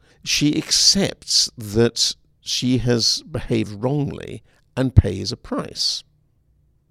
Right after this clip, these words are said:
One phrase which, of course, always gets used in, in describing especially dramatic presentations is the willing suspension of disbelief.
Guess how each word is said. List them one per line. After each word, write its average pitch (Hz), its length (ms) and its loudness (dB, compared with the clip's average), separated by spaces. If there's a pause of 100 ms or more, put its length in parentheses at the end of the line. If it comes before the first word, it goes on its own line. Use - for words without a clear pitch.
(1200)
One 143 260 2
phrase 113 340 4
which, 110 140 -4
of 98 100 -6
course, 113 460 2
always 120 340 2
gets - 420 -2
used 110 600 2
in, 92 240 -2
in 98 160 -6
describing 92 880 -2
especially 90 400 -8
dramatic 98 800 -4 (100)
presentations 90 840 -4
is 101 480 -2
the 107 220 -4
willing 104 280 0
suspension - 540 -4
of 82 80 -10
disbelief. 104 720 -6